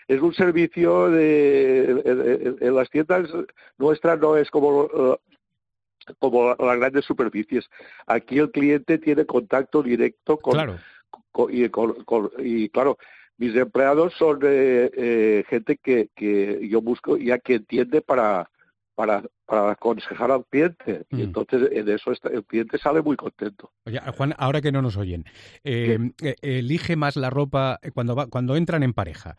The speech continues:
Speaker 2: la mujer,
Speaker 1: Mm.
Speaker 2: eh, o, o, o, o el hombre decide, ya tiene criterio propio. Pero yo recuerdo que
Speaker 1: <laughs>
Speaker 2: an-,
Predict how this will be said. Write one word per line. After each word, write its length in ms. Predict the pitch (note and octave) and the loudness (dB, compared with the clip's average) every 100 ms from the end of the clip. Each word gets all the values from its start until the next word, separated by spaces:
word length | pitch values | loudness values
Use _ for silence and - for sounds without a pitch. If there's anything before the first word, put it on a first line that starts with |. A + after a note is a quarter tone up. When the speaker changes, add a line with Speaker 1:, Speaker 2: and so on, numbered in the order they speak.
| _ _ - | _ _ -4
Speaker 2:
la 120 | B2+ | 0
mujer, 460 | A#2+ - D3 D3+ - | 0 2 0 0 -4
Speaker 1:
Mm. 40 | _ - | _ -10
Speaker 2:
eh, 140 | C#3 | -8
o, 100 | B2 | -6
o, 680 | D3+ C3 C#3+ B2+ - C3+ B2 | -6 -4 -4 -4 -4 -4 -2
o, 40 | A2+ A2+ - | -2 -4 -6
o 120 | C3 | -2
el 80 | B2+ | 0
hombre 220 | D3 C#3+ | 2 2
decide, 400 | B2 - A2 G#2 | 0 -2 -4 -4
ya 440 | G#2 G#2 G2+ F#2+ F#2+ | -4 -4 -4 -4 -6
tiene 320 | B2+ A#2 G#2+ | -4 -4 -6
criterio 420 | A2+ A2 A2+ G#2 | -10 -6 -2 -2
propio. 240 | F#2+ F#2 F#2+ | -4 -8 -6
Pero 120 | G2+ | -2
yo 120 | C#3 D#3 | 0 2
recuerdo 440 | D3 C3+ C3+ D#3+ | 0 2 2 4
que 100 | D3+ | 2
Speaker 1:
<laughs> 0 | |
Speaker 2:
an-, 140 | B2+ | 2